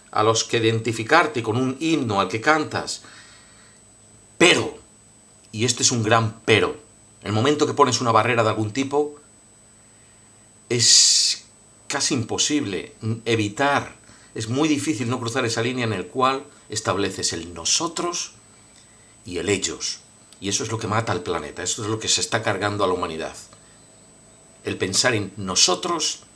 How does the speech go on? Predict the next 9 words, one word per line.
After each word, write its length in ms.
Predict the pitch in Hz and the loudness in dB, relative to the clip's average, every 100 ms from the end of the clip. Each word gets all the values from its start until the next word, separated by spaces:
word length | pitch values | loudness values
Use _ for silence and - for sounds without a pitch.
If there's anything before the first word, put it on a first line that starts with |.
| - - - - - - | -20 -20 -20 -20 -20 -14
y 220 | 92 107 | -2 2
ellos. 520 | 101 85 71 - - - - - - - - - - - - - | 2 -2 -8 -10 -10 -18 -20 -20 -20 -20 -20 -20 -20 -20 -20 -12
Porque 220 | 110 - | -10 -8
detrás 320 | 92 - 120 | -6 -2 0
de 80 | 120 | 0
eso 340 | 120 - 71 - - - - - - - | -2 -2 -6 -12 -20 -20 -20 -20 -20 -14
están 420 | - - 87 92 | -4 0 0 0
nuestros 480 | 120 185 - 135 110 | 2 4 2 0 -2
derechos 600 | 98 110 - 165 - | -2 -2 -2 -4 -6